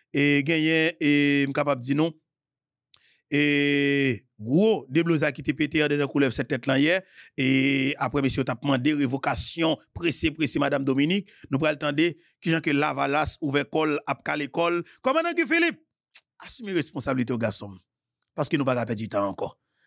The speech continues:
On a le faut attendre bataille qui te gagne dans couleur cette tête là, pour qui raison, et pour qui ça n'a pas pété gourmet, besoin manger madame Dominique là. On a le temps de,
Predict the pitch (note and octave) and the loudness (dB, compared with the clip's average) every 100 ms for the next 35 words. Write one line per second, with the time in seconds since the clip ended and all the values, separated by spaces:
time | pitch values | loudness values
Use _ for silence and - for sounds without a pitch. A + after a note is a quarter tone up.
0 | - - B3+ G#3 A3+ G3+ G3+ G3+ F3+ F3 | -6 -2 -2 0 0 2 2 2 0 -2
1 | F3 E3+ E3+ E3 D3+ D3 D3 C3 C#3+ - | -4 -4 -4 0 -2 0 0 0 -4 -6
2 | C3+ D#3 D#3+ - _ - - D#3 C#3+ A2+ | -6 -2 -2 -4 _ -6 2 4 4 2
3 | C3 A2 _ _ C#3 C#3+ C#3+ B2+ C3 B2 | -2 -4 _ _ -4 -2 -2 0 0 0
4 | A#2+ A#2+ - C3 B2 A2+ A#2 B2 B2 - | -2 -4 -4 -4 -4 0 0 0 -4 -8
5 | B2 B2 C3 A#2+ _ C3 B2 - B2 A#2 | -4 0 -2 -4 _ -2 -2 -2 0 0
6 | G#2+ A2+ A2 A2 G#2 G2+ - _ - D3+ | -2 -2 -2 -4 -4 -8 -8 _ -4 -2
7 | C#3+ C3+ B2 D3+ | -2 -2 0 0